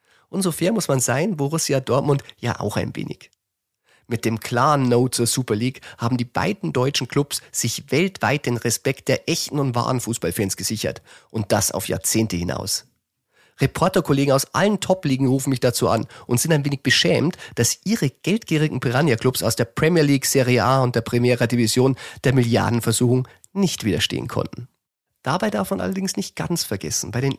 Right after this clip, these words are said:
ersten Hinterzimmergesprächen saß auch ein Vertreter der Bayern mit am Tisch. Das ist aber inzwischen ein paar Jahre her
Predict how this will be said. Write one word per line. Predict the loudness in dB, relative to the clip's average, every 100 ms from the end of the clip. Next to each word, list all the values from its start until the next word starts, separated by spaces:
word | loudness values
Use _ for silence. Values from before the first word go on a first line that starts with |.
| -6
ersten | -4 -4 -4
Hinterzimmergesprächen | -2 -2 -2 -4 -4 -4 -4 -4 -2 -2 -6 -10 _
saß | -2 0 0
auch | -2
ein | -4 -6
Vertreter | -6 -6 -4 -2
der | -4
Bayern | -2 -2 -2
mit | -6
am | -10
Tisch. | -8 -8 -8 -10 _ _ _ _ -2
Das | 0 0
ist | -2
aber | 0 0
inzwischen | -2 -2 -2
ein | -2
paar | -2
Jahre | -2 -2 -2
her | -4 -2